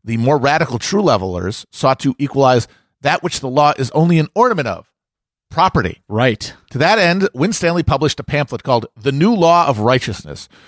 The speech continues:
Speaker 1: which argued that the original sin of mankind, which Puritans sought to root out with their godly instruments of government,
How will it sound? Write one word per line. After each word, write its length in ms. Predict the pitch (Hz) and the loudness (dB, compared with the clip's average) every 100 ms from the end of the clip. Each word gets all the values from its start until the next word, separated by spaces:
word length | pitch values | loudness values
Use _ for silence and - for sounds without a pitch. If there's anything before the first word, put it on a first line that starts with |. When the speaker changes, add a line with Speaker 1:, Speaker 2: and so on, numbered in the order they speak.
| _ | _
Speaker 1:
which 180 | 127 - | -4 -2
argued 340 | 151 185 170 143 | 0 2 2 -2
that 100 | - | 0
the 100 | 120 | 0
original 520 | 110 156 135 196 165 | 2 2 0 0 -4
sin 200 | - 139 | -2 -4
of 100 | 104 | -4
mankind, 560 | 101 90 101 - - - | -6 -8 -10 -12 -14 -12
which 220 | 113 - | -10 -10
Puritans 480 | - 196 - 135 107 | 0 2 2 0 0
sought 240 | 135 113 | 0 0
to 80 | 113 | -2
root 260 | 104 156 - | -2 -2 0
out 280 | 160 151 - | 0 0 -4
with 100 | 117 | -8
their 160 | 120 101 | -6 -8
godly 460 | - 143 156 135 | -4 -2 -2 -4
instruments 500 | 135 127 - 117 107 | -4 -6 -6 -8 -8
of 60 | 101 | -2
government, 400 | 131 120 113 | -2 0 -4